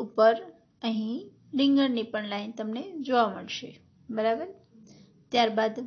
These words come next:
વમળયુક્ત line પણ બંને ચિત્રમાં તમે જુઓ તો એકબીજા ઉપર overlap થાય છે. જ્યાં overlap થતું હોય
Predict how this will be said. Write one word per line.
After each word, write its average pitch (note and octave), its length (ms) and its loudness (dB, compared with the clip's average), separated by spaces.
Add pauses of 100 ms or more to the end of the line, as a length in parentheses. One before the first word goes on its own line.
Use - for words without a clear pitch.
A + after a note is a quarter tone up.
વમળયુક્ત A3 560 -2
line A#3 360 0
પણ A#3 200 -4
બંને A3 260 -4
ચિત્રમાં A#3 480 -4
તમે A#3+ 240 -4
જુઓ A#3+ 300 -2 (240)
તો A3 80 0 (720)
એકબીજા A3 580 -2
ઉપર G#3+ 300 -4 (180)
overlap C4 520 0
થાય - 200 -14
છે. - 200 -12 (2500)
જ્યાં C#4 380 0
overlap C4+ 520 0
થતું B3 400 -4
હોય G#3+ 240 -2